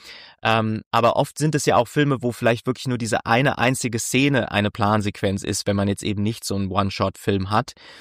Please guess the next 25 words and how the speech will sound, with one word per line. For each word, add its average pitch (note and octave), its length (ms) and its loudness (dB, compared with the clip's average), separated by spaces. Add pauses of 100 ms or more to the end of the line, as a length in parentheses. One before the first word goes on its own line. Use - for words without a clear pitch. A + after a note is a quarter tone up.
(380)
Ähm, G#2+ 480 2 (100)
und A2 480 2 (500)
in A#2 160 0
der A#2 160 4
Ausstellung A#2+ 440 2
ist, - 300 -6
ist - 180 -2
dann A2 120 2
wirklich A2 200 0
der A2+ 100 2
Fokus A2 260 0
auf G2+ 120 0
diesen A#2+ 240 2
Sequenzen G#2 520 0
und D#2 80 2
nicht G#2+ 200 2
auf - 100 -4
dem, F#2 360 0
dem G2 120 4
restlichen F#2+ 480 0
Film F#2+ 260 2
natürlich - 420 -4
an - 60 -6
der - 120 -6
Stelle. - 340 -8